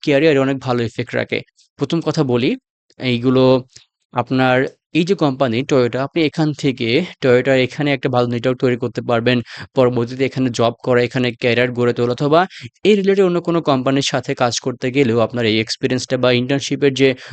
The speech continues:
অভিজ্ঞতা, এটা আপনি এখানে কাজে লাগাতে পারেন। আপনার সিভিতে অ্যাড করলে এটা আপনার এক্সট্রা ভ্যালু অ্যাড করবে। ওকে, তো এর মধ্যে আপনার ট্রাভেল এক্সপেন্স নাই। উম, ট্রাভেল এক্সপেন্স বলতে আপনার নিজস্ব যদি কোনো ঘোরাফেরার ব্যাপার থাকে, এগুলো তার মধ্যে নাই।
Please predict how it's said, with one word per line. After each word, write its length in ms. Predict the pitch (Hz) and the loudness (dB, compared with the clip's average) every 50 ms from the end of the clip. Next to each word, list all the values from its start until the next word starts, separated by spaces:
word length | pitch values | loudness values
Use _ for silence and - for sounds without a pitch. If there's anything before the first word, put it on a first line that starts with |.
| 104 - - | -16 -4 -2
অভিজ্ঞতা, 500 | 131 131 147 156 143 131 123 113 123 123 | -2 0 0 -2 0 0 0 2 2 0
এটা 180 | 123 123 139 | 2 2 0
আপনি 200 | 123 - 139 143 | -2 0 -2 -2
এখানে 320 | 139 - - 135 143 175 185 - | -4 -4 -4 -4 -4 -4 -4 -2
কাজে 240 | - 120 110 117 117 | -2 -2 0 0 0
লাগাতে 280 | 110 110 104 110 104 113 | 0 0 0 -2 -4 -4
পারেন। 140 | 117 127 131 | -4 -2 -4
আপনার 180 | 127 123 127 - | -4 -4 -6 -6
সিভিতে 400 | - - 127 120 127 131 135 123 | -4 -4 -2 -2 0 0 0 -2
অ্যাড 120 | 117 - - | -2 -2 -4
করলে 240 | - 131 127 120 117 | -4 -2 0 0 0
এটা 160 | 117 - 131 | 0 -2 -4
আপনার 240 | 120 - 147 175 208 196 - - - 117 - - | -4 -2 -4 -4 -4 -4 -8 -16 -18 -20 -4 -4
এক্সট্রা 320 | 151 147 - - - 156 131 | -2 -2 -2 -2 -2 -2 -2
ভ্যালু 280 | 113 127 123 127 139 139 | -2 -2 -2 0 2 2
অ্যাড 180 | 120 107 - - | 0 0 -2 -6
করবে। 320 | - 117 104 101 101 - - - - _ _ _ _ _ _ _ _ _ _ _ _ _ _ _ - | -6 -4 -4 -4 -4 -6 -8 -8 -12 _ _ _ _ _ _ _ _ _ _ _ _ _ _ _ -4
ওকে, 280 | - 147 131 - 113 98 - _ _ _ - - _ _ _ _ | -4 -4 -2 -2 -6 -10 -10 _ _ _ -20 -20 _ _ _ _
তো 100 | - 151 | 2 2
এর 120 | 156 160 170 | 4 4 4
মধ্যে 240 | 175 170 165 190 | 0 0 2 2
আপনার 300 | 180 160 156 147 160 156 | 2 2 2 2 0 0
ট্রাভেল 320 | 147 - 143 123 120 139 139 | 2 2 0 2 4 2 2
এক্সপেন্স 320 | 135 - - 151 143 - - | 0 -2 -4 -4 -6 -4 -4
নাই। 200 | 135 117 117 151 165 - - - - - - _ _ _ 139 | -2 -2 0 -2 -4 -6 -14 -20 -20 -20 -20 _ _ _ -10
উম, 120 | 139 117 | -10 -8
ট্রাভেল 300 | 113 - 127 117 123 139 | -2 -2 0 0 2 0
এক্সপেন্স 280 | 160 - - - 131 127 | -2 -2 -2 -2 -2 0
বলতে 140 | 127 127 123 | 0 0 0
আপনার 140 | 117 127 | -2 -2
নিজস্ব 360 | 120 117 113 120 117 - 135 131 | -4 -2 -2 -2 -2 -2 -2 -4
যদি 120 | 127 123 | -4 -4
কোনো 220 | 127 123 120 123 | -4 -4 -4 -4
ঘোরাফেরার 500 | 117 110 123 123 117 107 - 127 117 117 | -2 0 0 0 0 0 -2 -2 -2 0
ব্যাপার 240 | 107 113 110 113 113 - | 0 -2 -2 -2 -6 -8
থাকে, 180 | - 127 127 123 | -8 -4 -2 -2
এগুলো 180 | 117 107 110 110 | 0 0 0 0
তার 140 | 113 110 | 0 0
মধ্যে 280 | 110 113 113 110 117 117 | 0 -2 -2 -2 -4 -2
নাই। 160 | 123 131 190 | -2 -4 -4